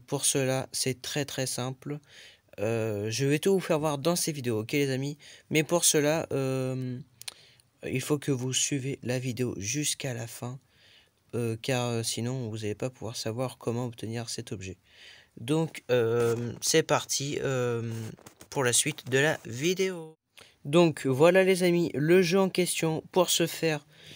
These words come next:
vous allez appuyer tout simplement sur Play, le gros bouton vert que vous voyez, euh, sur la vidéo. Vous cliquez dessus et, euh, dès que vous êtes arrivé sur le jeu,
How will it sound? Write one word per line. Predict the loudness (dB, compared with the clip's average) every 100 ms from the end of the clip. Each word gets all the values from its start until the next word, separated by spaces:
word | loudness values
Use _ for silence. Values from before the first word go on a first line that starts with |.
| -20 -20 -8
vous | -2 2
allez | 2 2 0
appuyer | -2 -4 -4 -4 -4
tout | -4
simplement | -2 -2 -2 -4 -2 -6
sur | -8 -10 -6 -6 -6 -12 -20 -20
Play, | -4 2 2 0 _ _ _ _
le | -2 -2
gros | 2 2 2 2
bouton | 0 -2 -2
vert | 0 -2 -4
que | -4
vous | -2 -2
voyez, | -2 -4 -2 -6 -4
euh, | -4 -4 -2
sur | -4 -2 -4 -4
la | 0 0
vidéo. | 0 -4 -2 -2 -8 _ -20 -20 -20 _
Vous | -4 -4
cliquez | -2 -2 0
dessus | 2 0 0 -4 -4 -8 -20 -20 -10
et, | -2 0 0
euh, | -4 -4 -4 0
dès | 0
que | 0 0
vous | 0 0
êtes | 0 0
arrivé | -2 0 0 0 -2 -2
sur | -4 -4 0 -2 -2
le | -2 0
jeu, | 0 -2 -4